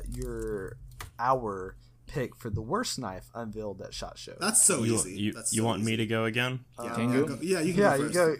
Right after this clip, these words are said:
Speaker 1: We'll go in the same order. So, Jake, you go.
Speaker 3: Okay. So, I actually have,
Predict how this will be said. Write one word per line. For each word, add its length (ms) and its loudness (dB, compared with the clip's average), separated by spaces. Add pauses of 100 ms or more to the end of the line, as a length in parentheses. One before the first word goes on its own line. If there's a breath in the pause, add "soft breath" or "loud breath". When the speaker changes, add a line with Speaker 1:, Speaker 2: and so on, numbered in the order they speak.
Speaker 1:
We'll 100 4
go 140 4
in 80 2
the 60 -4
same 260 0
order. 240 -6
So, 160 -8
Jake, 300 -6
you 120 -12
go. 120 0
Speaker 3:
Okay. 340 -2 (220)
So, 300 0
I 200 0
actually 260 -4
have, 200 -2